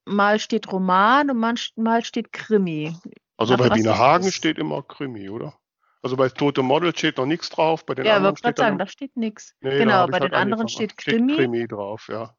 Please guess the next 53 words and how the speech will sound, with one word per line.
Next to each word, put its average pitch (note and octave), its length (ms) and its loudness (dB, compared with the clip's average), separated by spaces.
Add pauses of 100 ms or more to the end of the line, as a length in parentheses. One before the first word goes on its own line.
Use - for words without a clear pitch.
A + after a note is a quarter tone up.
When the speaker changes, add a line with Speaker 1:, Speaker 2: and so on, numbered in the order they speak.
Speaker 1:
Wo, A3 280 -2
nee, B3+ 400 6
Speaker 2:
Und C4 40 -8
Speaker 1:
Moment, B3 420 -2
ist, - 140 -8
ist - 200 -10
Pseudonyme, A#3 680 2
ist C#4 140 0
nicht A#3+ 180 -2
Biene F3+ 260 -6
Hagen? F3 360 -4 (760)
Speaker 2:
Nee, B2 260 -4 (440)
das A#2 140 -10
ist - 60 -6
Speaker 1:
Nee, E3+ 80 -4
Speaker 2:
ja C#3 100 -6
ein - 60 0
Speaker 1:
okay. B2 80 -6
Speaker 2:
Liebesroman. G#2+ 520 -4
Speaker 1:
Weil F3+ 120 -6
da F3+ 120 -2
Speaker 2:
Deswegen B2+ 220 -6
Speaker 1:
steht G3+ 60 -2
Speaker 2:
steht G3 200 -2
da B2 80 0
nur E3+ 80 -2
Speaker 1:
Roman. A#2 120 -2
Speaker 2:
Roman G#2 400 -2
drauf, F2+ 240 -8
Speaker 1:
Ah G3 100 2
ja, F#3 80 2
Speaker 2:
ja. F#3 60 0
Speaker 1:
stimmt, F#3+ 260 -12
stimmt, F#3 180 -14
stimmt. F#3+ 280 -14 (420)
Speaker 2:
Mhm. - 340 -6
Speaker 1:
Aber F3 200 2
jetzt F3 160 -2
fällt G3+ 200 0
mir G3+ 80 0
mal F3 140 0
grad F3+ 300 -4
auf, F3+ 200 0
da F3 120 -10
steht - 300 -8
auch E3 140 -10
nirgends D#3 500 -4
irgendwie A#3+ 320 -4
Biene A#3 400 -2
Hagen-Reihe F#3 800 0
oder F#3 240 -2
so F#3 180 -8
drauf. F3 600 -8